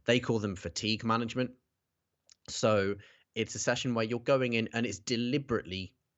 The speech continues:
quite light, it's deliberately not a huge amount of volume. It's practice. I think the other, going back to the way that you approach your training, strength is a skill, like, doing all of these movements are skills. And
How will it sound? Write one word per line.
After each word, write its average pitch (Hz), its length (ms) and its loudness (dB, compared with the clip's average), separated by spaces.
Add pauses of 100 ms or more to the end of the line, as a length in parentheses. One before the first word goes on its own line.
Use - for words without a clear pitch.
(120)
quite 139 320 0
light, 110 360 0
it's - 140 -14
deliberately 104 760 -4
not 104 220 0
a 110 40 -2
huge 120 220 -2
amount 117 200 0
of 101 80 -8
volume. 90 420 -2 (1040)
It's 113 180 0
practice. - 640 -4
I - 60 -8
think 101 260 -6
the 107 140 0
other, 110 440 2 (320)
going 110 180 2
back 107 180 0
to 107 140 -6
the 95 180 -6
way 104 220 2
that 92 120 -4
you 92 200 -4
approach 87 340 -2
your 82 120 -6
training, 101 500 -2 (720)
strength - 560 -2
is 104 160 -4
a 80 80 -8
skill, 104 640 -2
like, - 280 -6
doing 113 260 2
all 107 140 -2
of 98 80 -4
these 95 220 -6
movements 92 440 -6
are - 60 -8
skills. 92 720 -2
And 90 240 -2